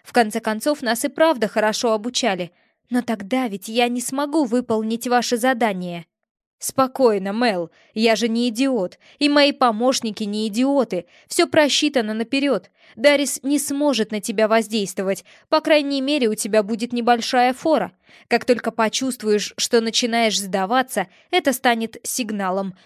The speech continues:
Нужно как можно скорее забрать артефакт, но...» Сделав многозначительную паузу, Алор жёстко добавил:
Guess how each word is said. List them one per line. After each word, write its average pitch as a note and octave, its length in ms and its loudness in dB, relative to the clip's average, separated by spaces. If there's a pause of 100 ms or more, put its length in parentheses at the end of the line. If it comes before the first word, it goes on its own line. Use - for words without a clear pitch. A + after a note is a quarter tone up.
Нужно D#4 320 2
как C#4+ 220 0
можно C4 320 0
скорее B3+ 480 2
забрать G3+ 400 0
артефакт, A#3 800 -2
но...» G#3+ 480 0 (480)
Сделав G3 560 -4
многозначительную G3 1080 -6
паузу, A3 560 -2 (240)
Алор C4+ 500 2
жёстко A#3+ 460 0
добавил: F#3 600 -2